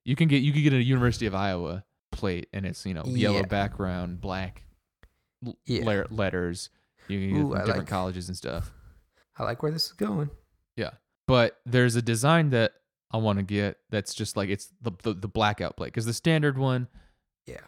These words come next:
Speaker 1: doesn't look that good, in my opinion. But there's the blackout option.
Speaker 2: Yeah.
Speaker 1: Um, that's just, you know, black background, white text. Looks pretty cool. Um,
Speaker 2: You're trying to get the Kramer, the Kramer plate on the blackout plate.
Speaker 1: <laughs>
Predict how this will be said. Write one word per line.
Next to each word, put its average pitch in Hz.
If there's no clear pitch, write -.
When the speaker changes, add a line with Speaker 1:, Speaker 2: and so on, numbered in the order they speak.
Speaker 1:
doesn't 113
look 90
that 87
good, 64
in 110
my 95
opinion. -
But 113
there's 117
the 107
blackout 123
option. 85
Speaker 2:
Yeah. 101
Speaker 1:
Um, 87
that's 104
just, -
you 107
know, 82
black 110
background, 101
white 90
text. -
Looks 117
pretty 117
cool. -
Um, 92
Speaker 2:
You're -
trying 156
to 147
get 147
the 156
Kramer, 139
the 131
Kramer 123
plate 117
on 127
the 110
blackout 117
plate. -
Speaker 1:
<laughs> 107